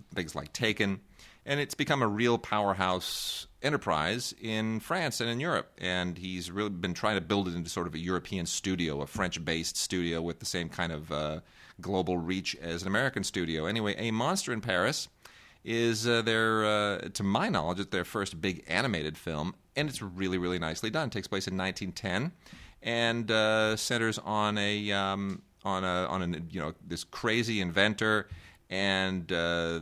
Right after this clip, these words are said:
this phenomenal ad-, adventure that just transpires. Uh, it's, you know, I won't get into all, any of the details. It's impossible to talk about it without sort of giving it all away. Some interesting voice casting, not great. Uh, Adam Goldberg, Sean Lennon, Bob Balaban,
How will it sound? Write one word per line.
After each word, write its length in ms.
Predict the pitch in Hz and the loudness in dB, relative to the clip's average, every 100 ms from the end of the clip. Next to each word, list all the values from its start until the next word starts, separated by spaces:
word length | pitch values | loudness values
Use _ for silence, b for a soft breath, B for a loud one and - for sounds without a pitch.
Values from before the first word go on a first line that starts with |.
| 76 | -6
this 480 | 85 90 - - - 85 - - | -4 -2 -2 -8 -10 -16 -16 -16
phenomenal 880 | - - - 113 101 101 104 101 98 | -12 -12 -4 0 4 4 4 2 0
ad-, 200 | 87 85 | 0 -4
adventure 680 | 85 80 76 90 98 104 98 | -8 -8 2 2 4 2 2
that 180 | 92 82 | 0 -4
just 180 | 90 - | -6 -4
transpires. 1000 | 98 90 - 92 92 90 92 92 90 - - | -2 -2 0 4 6 6 4 0 -4 -8 -10
Uh, 60 | 78 | -8
it's, 400 | 92 87 - - - | -6 -6 -6 -14 -10
you 100 | 92 | -6
know, 60 | 85 | -4
I 80 | |
won't 180 | 87 101 | -2 0
get 80 | 98 | 0
into 160 | 92 85 | 2 2
all, 160 | 90 | 2
any 140 | 90 87 | 0 -2
of 60 | |
the 60 | 80 | -2
details. 520 | 87 - 87 85 85 | -4 -2 -2 -2 -4
It's 180 | 82 - | -6 -8
impossible 460 | 76 85 87 87 | -6 -4 -4 -4
to 40 | 80 | -2
talk 140 | 82 | -2
about 140 | 80 80 | 0 -2
it 40 | |
without 320 | 82 78 - | -2 -4 -4
sort 140 | - 82 | -4 -4
of 100 | 82 | -2
giving 200 | 85 82 | -4 -2
it 80 | |
all 120 | 78 78 | -4 -2
away. 300 | 85 85 82 B B B | 0 -2 -2 B B B
Some 160 | - 170 | -6 -2
interesting 380 | 185 185 175 135 | 0 0 0 2
voice 240 | 123 120 | 2 2
casting, 520 | - 113 107 - 120 | 2 0 0 -2 -4
not 280 | 117 120 110 | -2 -2 -4
great. 540 | 90 90 85 104 - - b b b | -2 0 2 0 -6 -14 b b b
Uh, 420 | 101 98 95 95 80 | 0 2 4 2 2
Adam 200 | 92 90 | 0 0
Goldberg, 460 | 90 90 90 87 | 0 0 0 -2
Sean 320 | - 90 87 | -2 0 0
Lennon, 300 | 85 85 85 | 0 0 0
Bob 260 | 85 82 80 | 2 2 4
Balaban, 840 | 82 82 82 80 80 82 82 85 | 4 4 2 0 -2 -2 -4 -6